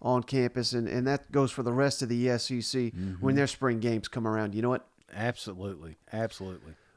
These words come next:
Speaker 1: But let's start, Shane, with the action we got on this one. The defending national champion, Shannon. Of course, everybody's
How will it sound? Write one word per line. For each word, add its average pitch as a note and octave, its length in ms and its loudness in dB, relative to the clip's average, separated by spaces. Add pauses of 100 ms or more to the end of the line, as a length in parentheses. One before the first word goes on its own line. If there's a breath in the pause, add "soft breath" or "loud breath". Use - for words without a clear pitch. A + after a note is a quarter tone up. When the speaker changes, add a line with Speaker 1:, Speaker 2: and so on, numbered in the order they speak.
(120)
Speaker 1:
But C3 80 4
let's G#3 240 8
start, G#3 340 6
Shane, F#3+ 580 4
with C3+ 120 -4
the D3 160 6
action E3 300 4
we D3+ 120 4
got C#3+ 220 6
on B2+ 160 4
this D3+ 260 2
one. C#3 160 2
The A2 80 -6
defending F#3 760 6 (220)
national F3 640 6
champion, C3+ 640 4
Shannon. B2+ 440 2
Of A2+ 120 -6
course, D3+ 340 2
everybody's D3+ 680 4